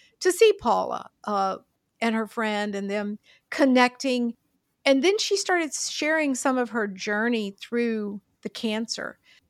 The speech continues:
And all of us were just, she was a young girl, um, so young, so beautiful, but just going through all these challenges. I believe that everyone that heard her story thought, "Oh man, I,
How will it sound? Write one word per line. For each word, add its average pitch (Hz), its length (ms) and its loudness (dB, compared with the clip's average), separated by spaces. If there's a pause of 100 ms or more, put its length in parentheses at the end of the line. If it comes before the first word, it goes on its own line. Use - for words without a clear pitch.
And 220 100 -4
all 277 260 4
of 320 120 2
us 247 240 0
were 226 120 0
just, 202 480 -4 (140)
she - 160 -4
was 359 160 2
a 247 60 -2
young 208 340 -2
girl, 185 420 -6 (400)
um, 202 440 2
so 359 260 4
young, 220 320 2
so 311 180 0
beautiful, 226 600 -4
but 208 180 -8
just 254 260 -8
going 285 280 -4
through 277 120 -2
all 247 160 6
these 233 220 -6
challenges. 262 640 0 (320)
I 349 220 0
believe 392 300 4
that - 180 -2
everyone 247 360 0
that 220 140 -2
heard 240 160 2
her 226 40 -2
story 220 380 -4
thought, - 280 -6
"Oh 302 280 2
man, 294 340 0
I, 302 140 -2